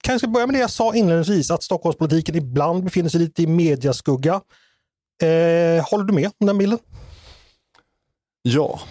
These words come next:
Speaker 2: det gör jag. Eh, nu har jag i och för sig lärt mig att man ska sällan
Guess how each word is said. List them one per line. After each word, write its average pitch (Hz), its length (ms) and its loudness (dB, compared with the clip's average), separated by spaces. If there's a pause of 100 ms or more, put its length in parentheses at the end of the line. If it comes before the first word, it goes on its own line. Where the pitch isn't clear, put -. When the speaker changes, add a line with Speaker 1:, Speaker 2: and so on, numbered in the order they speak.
(240)
Speaker 2:
det 135 160 0
gör 107 140 2
jag. 92 120 -2
Eh, 113 600 0
nu 139 80 2
har 143 80 2
jag 147 40 0
i - 20 -4
och 123 40 -10
för - 60 -8
sig 127 100 0
lärt 131 240 -2
mig 117 100 -2
att 104 80 -6
man 117 120 -2
ska 120 180 -4
sällan 113 340 -2